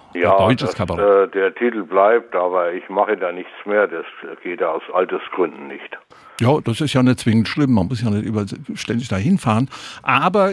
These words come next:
Speaker 1: ich glaub, Sie haben doch einiges an Wissen, was uns fehlt. Und ich würde Sie gleich zu Anfang fragen, ob Sie uns vielleicht den Begriff Kabarett oder was das überhaupt sein soll oder was das ist, ein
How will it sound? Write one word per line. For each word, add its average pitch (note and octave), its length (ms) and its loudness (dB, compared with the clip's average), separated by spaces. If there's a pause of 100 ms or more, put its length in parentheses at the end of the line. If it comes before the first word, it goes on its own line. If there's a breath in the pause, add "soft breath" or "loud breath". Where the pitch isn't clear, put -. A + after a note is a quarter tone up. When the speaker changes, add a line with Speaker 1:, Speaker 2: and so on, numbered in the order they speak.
Speaker 1:
ich - 160 -8
glaub, B2 380 -4
Sie D3+ 300 -4
haben B2+ 180 0
doch - 240 -2
einiges D#3+ 440 0
an - 120 0
Wissen, D#3+ 680 2 (560 loud breath)
was C3 300 0
uns C3+ 260 -2
fehlt. E2 400 -8 (340 soft breath)
Und B2 380 4
ich - 240 -2
würde C#3+ 240 -4
Sie D#3 300 -6 (480)
gleich E3 280 2
zu - 140 -4
Anfang A#2+ 380 -6
fragen, F2 460 -8 (360 loud breath)
ob - 180 -6
Sie G#2 220 -4
uns F#3 240 2
vielleicht C#3 360 -2
den B2+ 100 0
Begriff G#2 340 -4
Kabarett B2+ 480 -4
oder A2 160 -2
was A2 140 -2
das G#2 160 0
überhaupt F#2+ 260 0
sein A2 240 0
soll C3 180 -2
oder G2 200 0
was F#2+ 140 -4
das F#2 140 -6
ist, - 300 -4 (340 loud breath)
ein - 140 -4